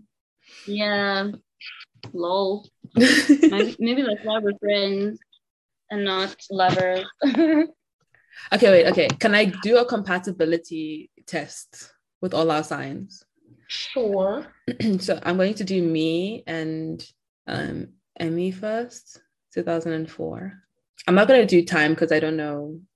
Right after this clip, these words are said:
Speaker 2: your times. Emmy, where were you born?
Speaker 1: Are
Speaker 3: It
Speaker 1: you,
Speaker 3: says
Speaker 1: like, calculating the synastry chart, like, the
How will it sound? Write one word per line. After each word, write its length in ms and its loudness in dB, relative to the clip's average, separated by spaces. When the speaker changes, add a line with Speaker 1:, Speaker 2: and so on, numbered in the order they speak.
Speaker 2:
your 140 -4
times. 800 -8
Emmy, 200 6
where 120 8
were 60 8
you 60 2
born? 360 2
Speaker 1:
Are 100 0
Speaker 3:
It 120 4
Speaker 1:
you, 40 2
Speaker 3:
says 240 4
Speaker 1:
like, 140 -14
calculating 840 -6
the 140 -8
synastry 540 -2
chart, 320 -4
like, 160 -4
the 400 -4